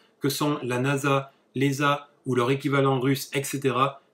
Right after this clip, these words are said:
décrochent par rapport à l'émergence de nouveaux acteurs privés, tels que la désormais célèbre agence SpaceX. Il est déjà question d'exploiter commercialement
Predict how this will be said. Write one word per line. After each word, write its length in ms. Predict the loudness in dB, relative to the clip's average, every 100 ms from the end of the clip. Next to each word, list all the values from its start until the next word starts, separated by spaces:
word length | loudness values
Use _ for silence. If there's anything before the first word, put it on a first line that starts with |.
| -4
décrochent 500 | -4 -2 -2 -2 -2
par 100 | -2
rapport 280 | 0 0
à 60 | 0
l'émergence 500 | 0 0 0 -2 0
de 100 | -2
nouveaux 320 | -2 -2 -4
acteurs 300 | -4 -4 -6
privés, 400 | -4 -6 -6 -10 _ _ _ _ _ -2
tels 180 | 0 0
que 80 |
la 100 | 0
désormais 440 | 0 0 2 2 0
célèbre 520 | 0 -2 -2 -4 -6
agence 480 | -2 0 2 0 -4
SpaceX. 880 | -10 0 0 0 -10 -12 -12 -14 -16 _ _ _ _ _ _
Il 120 | -2
est 80 | 0
déjà 260 | 2 2 0
question 300 | -2 -2 0
d'exploiter 500 | 0 0 -2 0 0
commercialement 720 | 2 0 0 -2 0 0